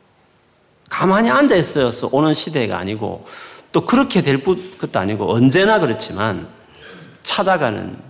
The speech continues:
것이 중요하죠. 물론 우리 한국 교회도 부흥할 때도 찾아가는 사람 많았어요. 그때 노방전도 많이 했어요. 그래 안 해도 올, 올 수 있는 성도들이 많았지만 그때는 정말 찾아갔어요. 그때도.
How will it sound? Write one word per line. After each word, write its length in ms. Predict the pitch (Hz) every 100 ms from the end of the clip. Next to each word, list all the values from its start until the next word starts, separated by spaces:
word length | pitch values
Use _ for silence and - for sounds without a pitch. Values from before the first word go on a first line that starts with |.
| - 170 - _ -
것이 340 | 95 - 87 101 -
중요하죠. 600 | - 92 90 87 80 - - _ _ - - -
물론 320 | 156 170 135
우리 120 | 120
한국 260 | 151 143 -
교회도 300 | 117 107 -
부흥할 360 | 123 135 135
때도 180 | 139 107
찾아가는 400 | - 196 175 143
사람 180 | 127 92
많았어요. 800 | - - 180 - 214 160 160 - -
그때 200 | 170 156
노방전도 480 | 131 160 196 196 151
많이 400 | 160 - 440 -
했어요. 640 | 180 - 107 113 117 82 - _ _ _ _ _ _ _ - - _ _ _ _ _ _ _ _ _ _ _ _ -
그래 180 | 226 190
안 140 | 165
해도 460 | 254 240 233 - - - -
올, 180 | 214 202
올 260 | - 220
수 140 | 214 165
있는 460 | 160 156 147 -
성도들이 340 | - 135 139 139
많았지만 680 | 95 98 - 135 104 110
그때는 500 | - 247 - 233 185
정말 320 | - 123 170 233
찾아갔어요. 600 | 214 196 190 131 - -
그때도. 460 | 170 180 147 87